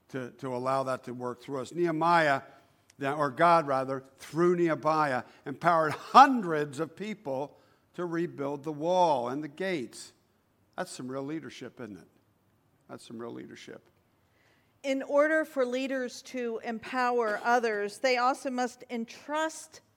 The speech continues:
Speaker 2: them with the task at hand. For Nehemiah, the task was rebuilding the wall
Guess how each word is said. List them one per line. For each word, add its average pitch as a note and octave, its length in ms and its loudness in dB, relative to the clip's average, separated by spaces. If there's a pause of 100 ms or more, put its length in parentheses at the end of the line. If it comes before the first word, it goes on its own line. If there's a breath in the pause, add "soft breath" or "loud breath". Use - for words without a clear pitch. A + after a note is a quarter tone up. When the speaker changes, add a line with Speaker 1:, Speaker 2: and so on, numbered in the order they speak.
Speaker 2:
them F3 440 -6 (480 soft breath)
with A3+ 220 -4
the A#3+ 80 -4
task F#3+ 560 -8
at G#3 80 -6
hand. B3 480 -4 (300 loud breath)
For C4+ 120 -2
Nehemiah, C4 640 0
the A3+ 100 -6
task A3+ 440 -6
was A3+ 180 -6
rebuilding A3+ 460 -2
the A#3+ 60 -4
wall G3+ 440 2